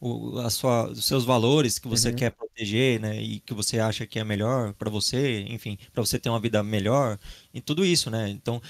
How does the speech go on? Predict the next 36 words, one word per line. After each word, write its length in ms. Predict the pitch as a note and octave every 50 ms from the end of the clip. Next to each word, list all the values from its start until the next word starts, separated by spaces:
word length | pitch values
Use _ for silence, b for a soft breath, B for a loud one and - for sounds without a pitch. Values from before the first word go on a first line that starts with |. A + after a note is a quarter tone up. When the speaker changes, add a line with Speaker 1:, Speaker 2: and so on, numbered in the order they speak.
| B B B
Speaker 1:
é, 80 | - A2+
você 100 | - -
tem 100 | - D3
que 60 | D3+
se 60 | - D3+
valorizar. 580 | D#3 E3 E3+ E3+ F3 G3+ E3+ B2+ B2+ B2 A2+ G2+
Então, 260 | G2 - C3 B2+ A2+
Speaker 2:
Exato. 320 | G#2+ F#2+ - G2+ - - - -
Speaker 1:
não, 180 | C3+ E3 D3
não, 240 | D#3+ D#3 D#3 F3+ E3+
não 380 | - D3 D3 D3 D3+ D3+ F#3+ F#3+
se 160 | - - G#3
precifica, 640 | - F#3+ F#3 - - E3 - - D3 B2 - - G#2+
se 180 | - - - C3+
valoriza, 520 | B2 C#3+ D#3 E3+ F3 C#3 A#2+ G#2+ F#2+ F#2+ G2
entendeu? 260 | G2 - A2+ C#3 C3
Speaker 2:
Ex-, 240 | A2 A2+ A2 G2 F#2
Speaker 1:
É, 240 | A#2 A#2+ B2 A#2+ A#2
Speaker 2:
perfeito, 240 | - A#2 G2+ C#3+ C#3+
Speaker 1:
n-, 100 | D3 -
Speaker 2:
perfeito. 440 | - A#2 A#2+ - - F#2+ - - F2 - _ _ - - -
Speaker 1:
é, 180 | A#2+ A2+ A2+
não, 220 | - B2 B2 C3 D3+
não 300 | D#3 C#3 C3 C3 C3+ C3
coloca 360 | - - D3 D3 D3+ - E3+
preço. 320 | - - C3+ B2 A2 - -
Por, 120 | - C#3 C#3 E3 D#3+
por 60 | D3 G#3
isso 140 | G3 -
que 120 | - G#3+ F#3
arte, 480 | E3 E3+ F3+ E3+ - - E3+ D3 C3 -
o 80 | C#3+ B2
valor 260 | C3+ C3+ C3 C#3+ D3
é 40 | D3
relativo, 680 | C#3 D3 D#3+ D#3 C#3 - - - D3+ D#3 B2+ G2 G2
entendeu? 300 | G2 - G2+ A2 A2 A2